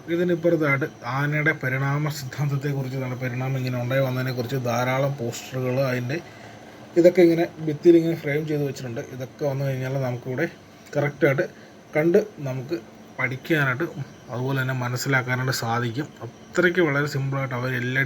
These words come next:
ഡീറ്റെയിൽ ആയിട്ട് തന്നെ ഇവിടെ പ്രദർശിപ്പിച്ചിട്ടുണ്ട്. അപ്പോൾ തീർച്ചയായിട്ടും ഇവിടെ വന്നു കഴിഞ്ഞാൽ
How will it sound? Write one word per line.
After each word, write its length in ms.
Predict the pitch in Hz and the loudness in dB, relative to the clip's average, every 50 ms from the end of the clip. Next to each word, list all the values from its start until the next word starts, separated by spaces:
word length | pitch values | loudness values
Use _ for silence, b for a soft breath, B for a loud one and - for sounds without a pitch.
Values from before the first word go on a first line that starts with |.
| 123 120 | -2 -2
ഡീറ്റെയിൽ 380 | 123 123 127 - 143 135 139 139 | -6 -6 -4 -2 0 2 2 2
ആയിട്ട് 160 | 139 139 147 135 | 2 2 2 2
തന്നെ 180 | 127 131 160 196 - B B B B B B B B B B B | 2 2 0 -2 -2 B B B B B B B B B B B
ഇവിടെ 180 | 147 147 151 175 - - - - - - | 2 4 4 4 4 2 -8 -14 -10 -8
പ്രദർശിപ്പിച്ചിട്ടുണ്ട്. 800 | 139 131 139 160 - - 202 190 185 185 208 160 131 120 135 175 - - - | -2 2 2 2 4 4 4 4 6 6 6 6 4 2 -2 -2 -4 -6 -10
അപ്പോൾ 160 | - 156 165 - 185 | -6 -6 -2 2 2
തീർച്ചയായിട്ടും 500 | 185 185 175 - 185 185 170 180 196 190 - 165 | 4 4 4 6 6 6 6 4 0 -2 -2 -2
ഇവിടെ 160 | 160 160 165 170 156 | 0 2 2 2 2
വന്നു 140 | 151 151 156 156 | 2 0 0 0
കഴിഞ്ഞാൽ 260 | 151 147 147 147 | 2 2 2 0